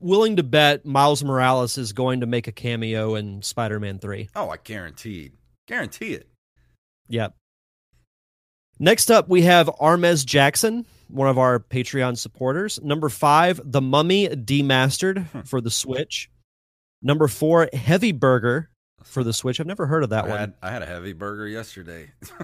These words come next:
Speaker 2: <laughs>
Speaker 1: I, I could go for a heavy burger right
Speaker 2: <laughs> Yeah.
Speaker 1: now, actually. Number three, Axiom Verge for the Switch.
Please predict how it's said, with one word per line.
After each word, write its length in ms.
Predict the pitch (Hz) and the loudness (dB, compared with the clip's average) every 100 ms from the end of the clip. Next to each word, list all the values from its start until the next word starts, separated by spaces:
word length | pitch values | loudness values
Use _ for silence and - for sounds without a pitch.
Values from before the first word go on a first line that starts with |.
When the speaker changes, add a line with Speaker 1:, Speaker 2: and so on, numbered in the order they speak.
| - 277 | -14 -14
Speaker 2:
<laughs> 460 | - - - - | -12 -14 -14 -6
Speaker 1:
I, 260 | 131 135 156 | 0 2 2
I 120 | 143 | 0
could 160 | 165 175 | 2 4
go 140 | 151 | 4
for 180 | 170 156 | 4 4
a 40 | 131 | 2
heavy 200 | 123 117 | 0 -2
burger 320 | 113 110 117 | -4 -4 -4
right 140 | 113 | -4
Speaker 2:
<laughs> 0 | |
Yeah. 140 | 117 117 | -4 -4
Speaker 1:
now, 120 | 113 | -4
actually. 420 | 117 - 120 120 - _ _ _ _ _ _ _ - | -6 -8 -10 -10 -16 _ _ _ _ _ _ _ -4
Number 280 | 143 175 160 | 0 2 0
three, 400 | - 175 202 196 | 2 4 6 6
Axiom 480 | 156 160 - 190 175 | 4 4 2 0 0
Verge 460 | 147 156 165 165 - | 2 4 4 0 -6
for 120 | - 147 | -6 -4
the 120 | 127 | -2
Switch. 580 | - 147 190 180 - | -2 2 2 2 -6